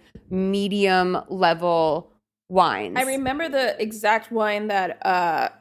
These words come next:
Speaker 2: Marissa actually recommended for an all-day red drinking wine that's actually a little bit dry. It's Beaujolais.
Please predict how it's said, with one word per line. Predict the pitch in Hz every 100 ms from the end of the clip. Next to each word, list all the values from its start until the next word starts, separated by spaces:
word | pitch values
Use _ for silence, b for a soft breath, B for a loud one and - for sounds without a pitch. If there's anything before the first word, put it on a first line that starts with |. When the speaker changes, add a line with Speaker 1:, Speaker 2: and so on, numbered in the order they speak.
| _ _ 214
Speaker 2:
Marissa | 208 202 202
actually | 196 190 220 196 170 110
recommended | 196 185 214 185 190 196
for | -
an | 190 170
all-day | 170 190 208 185 175 160
red | 180 170 202
drinking | 240 247 277
wine | 269 277 285
that's | 269 214
actually | - 202 214
a | 208
little | 208 208 202
bit | 196 -
dry. | 196 190 214 233 - B B
It's | - 208
Beaujolais. | 208 208 220 262 240 190 208 233